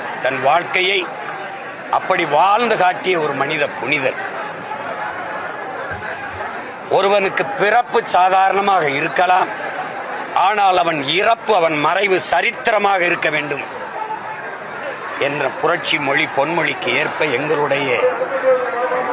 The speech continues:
தாத்தா தெய்வ திருமகன் அவர்கள் வாழ்ந்து காட்டி தன் வாழ்க்கை வரலாற்றை வருங்கால தலைமுறை பிள்ளைகளுக்கு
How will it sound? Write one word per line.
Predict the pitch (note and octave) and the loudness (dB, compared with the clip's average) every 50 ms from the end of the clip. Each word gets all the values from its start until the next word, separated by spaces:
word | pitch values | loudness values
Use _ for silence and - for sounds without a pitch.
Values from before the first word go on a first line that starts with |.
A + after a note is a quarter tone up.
| B3+ B3+ - - - - C5+ - - - - - B2 | 0 0 0 0 -2 -2 -4 -6 -4 -4 -4 -2 0
தாத்தா | B2+ C#3 E3+ - D#3+ C3+ | 0 0 0 2 0 0
தெய்வ | C3 - B2+ C#3 D#3 D#3 D#3 | 0 0 0 0 0 0 0
திருமகன் | D3 - - D#3+ D3+ D#3+ E3 D3 C#3 C#3 C3+ | -2 -2 0 0 2 4 4 4 4 4 2
அவர்கள் | C3 C#3 D3+ D#3 F3 F3 E3 D3+ - - - - - - - - - - B3 - - - - - | 2 2 2 2 4 2 2 2 0 -2 -4 -2 0 0 0 0 0 0 0 0 0 0 2 4
வாழ்ந்து | D3+ E3+ F#3 F#3+ G3+ G#3+ G#3 G3+ F3 F3 | 6 6 6 6 6 4 2 2 2 2
காட்டி | - - D#3+ F3 F3 - - F3+ D#3+ | 2 4 4 4 4 2 -2 -2 -2
தன் | - D#3 D3+ C#3+ C3+ | 2 0 0 2 4
வாழ்க்கை | B2+ C#3+ E3 F3+ D#3+ - - - C3+ | 4 4 4 4 2 2 0 2 4
வரலாற்றை | C3 C3+ C#3 D#3 E3+ F3 E3+ E3+ E3+ - - F#3+ F3+ E3+ E3+ - - - - B3+ B3+ - - C#4 - - - - - | 4 4 4 4 4 4 4 4 4 2 2 2 4 2 2 0 -2 -2 2 2 2 4 4 2 2 2 2 2 2
வருங்கால | C3+ D#3+ F3 G3+ G#3+ G#3+ A3 G#3+ G#3 G3+ G3 F3 | 4 6 6 6 6 6 6 6 6 6 4 2
தலைமுறை | - - D#3+ E3 F3+ G3 G3+ F3+ F3+ F3 E3 | 2 2 4 4 4 4 4 4 4 4 4
பிள்ளைகளுக்கு | - - E3+ E3+ F3 E3+ D#3+ D3+ C#3+ C3+ - - - - - C4 C4 | 2 2 2 4 4 4 4 4 2 2 2 2 2 2 2 2 2